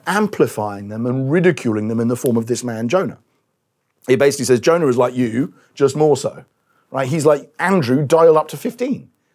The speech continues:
And then I see it in him and I think, "Oh my goodness, that's so stu-," and then you think, "Oh yeah, I do that. I've got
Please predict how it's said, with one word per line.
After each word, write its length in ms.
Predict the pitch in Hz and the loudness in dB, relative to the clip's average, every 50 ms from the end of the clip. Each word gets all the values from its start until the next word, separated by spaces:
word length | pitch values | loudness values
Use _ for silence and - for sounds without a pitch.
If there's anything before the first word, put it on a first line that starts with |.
| _ _ _ _ _ _ _ _ _ _ _ _ | _ _ _ _ _ _ _ _ _ _ _ _
And 100 | - 117 | -6 -4
then 80 | 131 135 | -2 -2
I 60 | 135 | -2
see 260 | 127 - - - 254 | -2 -2 -2 -2 -2
it 60 | 190 135 | -2 -2
in 40 | 131 | -2
him 100 | 170 139 | -4 -4
and 80 | 113 | -6
I 40 | 110 | -8
think, 120 | 117 120 147 | -10 -12 -12
"Oh 80 | 156 | -12
my 160 | 151 - - - _ _ | -12 -12 -14 -16 _ _
goodness, 340 | - 143 135 - 127 123 - | -14 -14 -14 -14 -16 -18 -20
that's 200 | 113 90 - - | -20 -18 -16 -16
so 300 | - - - 170 127 117 | -16 -10 -8 -6 -6 -6
stu-," 140 | - - - - _ _ _ _ _ _ _ | -8 -12 -18 -20 _ _ _ _ _ _ _
and 80 | 113 | -12
then 80 | 107 107 | -12 -12
you 60 | 98 | -12
think, 180 | 85 104 98 101 | -12 -14 -16 -14
"Oh 120 | 120 104 95 | -12 -12 -10
yeah, 300 | 98 95 95 87 76 - _ - | -8 -10 -10 -12 -14 -20 _ -14
I 140 | 117 117 117 | -10 -10 -10
do 180 | 110 87 73 | -10 -10 -14
that. 300 | 67 80 85 101 - - _ _ _ _ _ _ _ _ _ _ _ _ _ _ _ _ _ | -16 -16 -16 -18 -20 -20 _ _ _ _ _ _ _ _ _ _ _ _ _ _ _ _ _
I've 280 | - 107 139 147 127 120 | -8 -6 -4 -4 -4 -2
got 260 | - 117 107 - - | -2 -2 -2 -4 -10